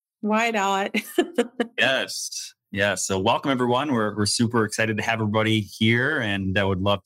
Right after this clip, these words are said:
Speaker 2: to, uh, introduce everyone to the Conic Blueprint podcast. If this is your first episode, you can find, um, all of our previous, uh, seventeen shows on your favorite podcast player,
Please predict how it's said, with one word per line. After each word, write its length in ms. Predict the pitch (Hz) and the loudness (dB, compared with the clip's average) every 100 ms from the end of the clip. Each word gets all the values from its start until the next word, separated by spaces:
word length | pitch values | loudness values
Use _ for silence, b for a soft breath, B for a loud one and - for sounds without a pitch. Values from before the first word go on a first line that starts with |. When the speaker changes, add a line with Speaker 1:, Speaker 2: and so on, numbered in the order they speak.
| - | -2
Speaker 2:
to, 380 | 104 98 98 95 | 0 0 2 2
uh, 240 | 92 92 - | 2 0 -6
introduce 600 | 101 - 104 101 - - | -10 -2 0 0 -4 -4
everyone 720 | 104 98 95 95 104 110 131 160 _ _ _ _ _ | -4 -2 0 2 2 2 0 -4 _ _ _ _ _
to 80 | - | 0
the 100 | 120 | 0
Conic 320 | - 131 127 | 2 0 0
Blueprint 440 | 135 135 - 131 113 - | 0 0 2 0 -2 -2
podcast. 520 | 117 120 147 156 - | -2 0 0 -2 -4
If 80 | - - | -12 -6
this 180 | 127 - | -2 -2
is 140 | 107 | 0
your 180 | 117 117 | 2 2
first 520 | 110 - 135 - - | 0 0 0 -2 -4
episode, 600 | 120 113 123 139 139 147 | -2 0 0 2 2 0
you 80 | 117 | -2
can 180 | 104 107 | -2 -4
find, 420 | 113 110 110 107 110 | -2 0 2 2 0
um, 340 | 104 104 104 | 0 0 0
all 120 | 120 | 0
of 40 | 113 | 0
our 80 | 110 | 0
previous, 800 | - 131 120 120 120 - - | 0 0 2 0 0 -4 -2
uh, 200 | 113 110 | 2 2
seventeen 880 | 107 - 123 117 - 127 127 131 135 - _ _ _ | 0 -2 0 0 0 2 2 2 0 -4 _ _ _
shows 600 | - - 127 131 160 165 | -4 2 4 4 2 -2
on 300 | 135 104 110 | -2 0 2
your 120 | 107 | 2
favorite 420 | 101 - 113 113 - | 0 0 0 0 -4
podcast 720 | - 107 107 - 110 110 101 - _ | -2 -2 -2 -2 -2 0 -4 -10 _
player, 520 | 113 117 147 190 190 | 0 2 0 -2 -4